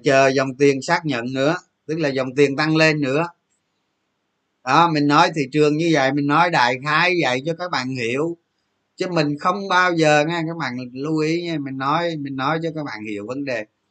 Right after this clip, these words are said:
Chứ mình không bao giờ mình khẳng định thị trường lên hay xuống. Cái đó là vi phạm nguyên tắc. Đó. Nếu có nói thì nói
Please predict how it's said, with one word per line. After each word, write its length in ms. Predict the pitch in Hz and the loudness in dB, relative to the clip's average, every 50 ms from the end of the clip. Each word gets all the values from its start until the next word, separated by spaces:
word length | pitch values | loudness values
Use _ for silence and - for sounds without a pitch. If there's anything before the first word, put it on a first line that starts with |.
| _ _ - | _ _ -8
Chứ 80 | 147 147 | -6 -6
mình 180 | 143 123 120 | -6 -6 -6
không 220 | - 147 151 151 151 | -6 -6 -4 -2 0
bao 200 | 143 143 143 139 | 0 0 0 0
giờ 180 | 131 120 117 | 0 -2 -2
mình 260 | 113 117 113 110 107 107 _ | -2 -6 -10 -12 -14 -14 _
khẳng 360 | - - 113 110 135 151 156 | -10 -10 -8 -4 -4 -4 -4
định 260 | 147 120 113 117 120 117 | -4 -4 -6 -8 -10 -10
thị 120 | 123 113 117 | -10 -10 -8
trường 240 | 123 120 120 113 117 | -8 -8 -6 -6 -6
lên 200 | 123 135 139 139 | -6 -6 -6 -6
hay 120 | 139 131 | -8 -12
xuống. 340 | 123 - 143 143 151 151 143 _ _ _ _ _ _ _ _ _ _ _ _ _ _ _ - | -10 -6 -4 -4 -4 -6 -8 _ _ _ _ _ _ _ _ _ _ _ _ _ _ _ -4
Cái 60 | 143 151 | -2 2
đó 140 | 147 147 | 4 4
là 140 | 151 147 135 | 4 2 0
vi 260 | 123 123 139 143 135 113 | -2 -2 -2 -2 -2 -2
phạm 240 | 110 98 95 98 107 | -6 -8 -6 -6 -8
nguyên 220 | 120 131 123 123 | -8 -8 -8 -6
tắc. 200 | - 131 131 139 - _ _ _ _ _ _ _ _ _ _ _ _ _ _ _ _ _ _ _ _ _ _ _ _ _ | -6 -6 -6 -6 -8 _ _ _ _ _ _ _ _ _ _ _ _ _ _ _ _ _ _ _ _ _ _ _ _ _
Đó. 320 | - 107 120 127 131 123 127 - _ _ _ _ _ _ _ _ _ _ _ _ _ _ _ _ - | -6 -2 -2 -2 -2 -4 -8 -14 _ _ _ _ _ _ _ _ _ _ _ _ _ _ _ _ -2
Nếu 200 | 120 131 151 165 | 2 2 4 4
có 120 | 180 170 170 | 4 4 6
nói 340 | 165 160 165 170 180 180 147 | 6 8 8 6 6 4 2
thì 80 | 143 139 | 0 0
nói 160 | 139 147 | 0 0